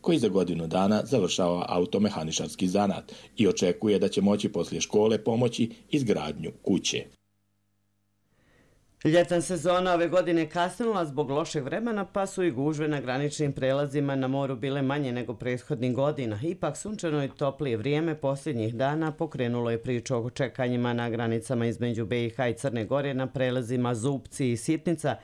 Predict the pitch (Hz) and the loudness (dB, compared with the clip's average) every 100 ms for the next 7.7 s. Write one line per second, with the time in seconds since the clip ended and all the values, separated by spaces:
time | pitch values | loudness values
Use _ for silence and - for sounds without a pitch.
0 | - - - - 220 226 135 131 - 147 | -16 -20 -20 -10 -2 0 2 0 0 -2
1 | 135 143 123 151 131 143 139 127 120 - | 0 -2 -2 -4 0 2 2 0 -2 -6
2 | - 165 - 127 127 139 - 151 156 - | -2 -2 0 -2 -2 -2 -2 -2 -2 0
3 | 113 113 113 127 123 113 - 135 127 143 | 2 2 0 0 0 -2 0 0 2 0
4 | 139 131 139 147 147 123 110 - 95 101 | -2 -2 -2 -2 -2 -2 -4 -4 -4 -6
5 | - - - - - - 135 139 - 143 | -8 -20 -20 -20 -20 -4 -4 -2 -4 -2
6 | 117 110 107 135 135 143 135 135 98 107 | 0 -2 -2 -4 0 0 0 0 0 0
7 | 110 107 104 - - - | 0 0 -2 -4 -10 -12